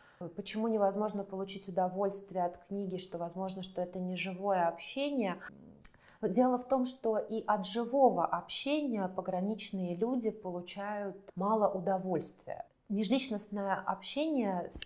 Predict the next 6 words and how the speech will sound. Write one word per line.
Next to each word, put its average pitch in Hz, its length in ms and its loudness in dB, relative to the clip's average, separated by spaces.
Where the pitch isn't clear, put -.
отношения 208 760 2
для 185 200 -2
них — 226 340 0
это 202 260 -2
способ, - 720 0
во-первых, 190 680 2